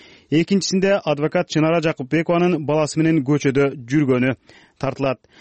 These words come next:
Буга чейин Афиджанов ооруканага жатпай эле даарыланып атканын, жараянга катыша албасын сотко расмий кабарлаган.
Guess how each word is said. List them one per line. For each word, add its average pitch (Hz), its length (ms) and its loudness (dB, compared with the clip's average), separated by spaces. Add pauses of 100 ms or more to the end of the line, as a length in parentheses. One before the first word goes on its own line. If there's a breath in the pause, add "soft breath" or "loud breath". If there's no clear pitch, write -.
(300 loud breath)
Буга 185 200 0
чейин 156 260 0
Афиджанов 165 580 0
ооруканага 160 460 2
жатпай 165 360 0
эле 165 120 2
даарыланып 147 480 0
атканын, 147 560 -2
жараянга 165 420 0
катыша 165 280 -2
албасын 147 320 0
сотко 139 500 -2
расмий 127 380 -2
кабарлаган. 127 560 0